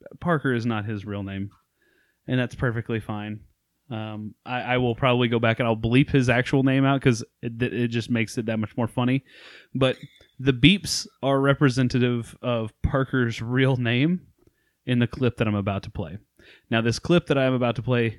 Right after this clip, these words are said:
<laughs> also accompanies video. And I know both of y'all have seen it today,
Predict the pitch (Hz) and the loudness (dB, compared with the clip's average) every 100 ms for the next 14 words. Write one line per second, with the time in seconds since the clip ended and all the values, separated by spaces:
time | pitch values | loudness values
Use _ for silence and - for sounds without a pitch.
0 | - - 127 143 - 165 143 131 117 _ | -14 -6 -2 0 2 4 4 2 -2 _
1 | _ - 131 147 139 127 113 - - _ | _ -6 0 2 2 0 0 -4 -16 _
2 | 127 127 139 120 95 92 107 _ _ _ | -10 2 4 4 0 -6 -12 _ _ _
3 | _ _ _ _ _ - 120 120 123 127 | _ _ _ _ _ -8 -4 0 2 4
4 | 139 139 127 139 131 120 117 113 110 101 | 6 6 6 6 6 4 4 2 -2 -4
5 | 117 104 104 - - - 110 104 104 | -6 -6 -6 -12 -14 -8 -6 -6 -8